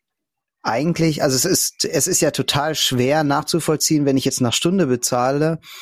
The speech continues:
äh, weiß ich nicht, ich bezahle drei Stunden, ich weiß ja nicht, hat er wirklich drei Stunden gearbeitet oder hat er nur eine gearbeitet und zwei Stunden einfach berechnet, weil das gefühlt ja auch sein könnte.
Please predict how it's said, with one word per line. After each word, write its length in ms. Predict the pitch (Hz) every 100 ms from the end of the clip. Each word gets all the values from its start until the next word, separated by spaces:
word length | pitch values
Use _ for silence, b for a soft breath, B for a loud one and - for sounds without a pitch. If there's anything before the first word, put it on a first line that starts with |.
| B B
äh, 160 | - 123
weiß 160 | 127 135
ich 80 | 120
nicht, 260 | 113 -
ich 140 | 127 -
bezahle 320 | 131 135 127
drei 200 | 117 123
Stunden, 540 | - 147 147 170 175
ich 140 | 135 113
weiß 160 | 120
ja 80 | 135
nicht, 120 | 123
hat 120 | 131
er 100 | 127
wirklich 280 | 120 123 131
drei 200 | - 123
Stunden 240 | - 127 110
gearbeitet 640 | 92 90 151 180 190 180
oder 240 | 143 139
hat 100 | 131
er 80 | 139
nur 160 | 131 117
eine 220 | 123 143
gearbeitet 560 | 131 131 135 131 139
und 240 | - 123 120
zwei 220 | - 127
Stunden 280 | - 120 123
einfach 320 | 120 123 120
berechnet, 520 | 120 117 117 113 135 120
weil 220 | 120 117
das 160 | 117
gefühlt 400 | - - 147 135
ja 100 | 123
auch 120 | 110 117
sein 280 | 117 107
könnte. 380 | 98 107 98 -